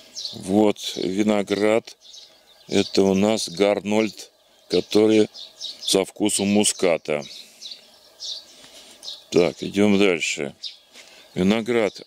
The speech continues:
А, Л-, Лидия. Крапиву вот вчера дергал.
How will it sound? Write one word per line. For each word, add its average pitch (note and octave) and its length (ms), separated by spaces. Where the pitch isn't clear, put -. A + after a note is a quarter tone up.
А, E2 280
Л-, - 160
Лидия. G#2+ 680
Крапиву G#2 640
вот A2+ 120
вчера A#2 300
дергал. A2+ 600